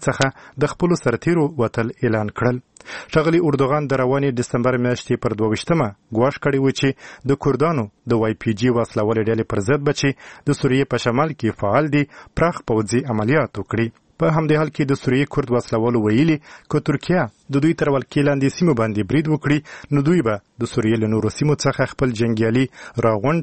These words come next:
او له ترکیې سره به یې پر پوله ځای پر ځای کړي. کورد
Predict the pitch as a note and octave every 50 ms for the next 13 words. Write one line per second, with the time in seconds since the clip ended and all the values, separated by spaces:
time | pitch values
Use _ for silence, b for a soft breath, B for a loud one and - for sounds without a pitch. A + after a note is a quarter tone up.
0 | - B B B B _ - C#3+ C#3+ C#3+ D3+ C#3 - C#3 B2+ - - E3 E3 -
1 | - D#3 C#3+ B2+ C#3 C3+ B2+ - B2+ A2+ - - B2 A2 A2+ A#2+ - B2 G#2+ G#2+
2 | A2+ G#2+ - - A2 G#2+ G2 G2+ C#3 B2 G#2 - - A2 A#2 A2+ - _ B B
3 | B B B B B B - F3+ E3+